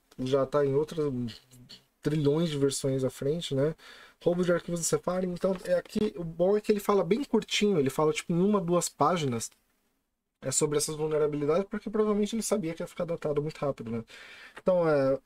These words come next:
e aí ele fala também, capítulo três aqui, ó, "Como funciona? Não tem patch." Isso aqui é, são vulnerabilidades,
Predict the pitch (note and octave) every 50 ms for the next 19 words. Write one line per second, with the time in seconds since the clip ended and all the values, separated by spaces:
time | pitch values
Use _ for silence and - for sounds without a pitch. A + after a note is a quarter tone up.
0 | _ C#3+ D3+ D#3 D#3 D#3 E3 F3 F#3+ F#3+ - - F#3 F#3 F#3 F#3 F3+ F3 E3+ -
1 | F3 - - - F#3 F3+ E3+ - E3 D3+ C#3 C3+ C3+ C3+ - - C#3 B2+ A#2 A2+
2 | A2+ - - - G3+ G#3+ G#3+ - - G3 - - E3 D3+ C3 B2 A2+ A2+ B2+ C#3+
3 | E3 F3+ F3+ - F#3 F3+ E3 - _ - C3+ F#3 - _ - - - - _ -
4 | C3 - - C4 - - D3 C#3+ C#3 C#3 C3 - - C#3 C3 C3 B2+ B2 B2 C#3+
5 | D3 D3 D3 D3 D3+ D3+ D#3 D#3 E3 E3+ F3 G3+ G#3+ - -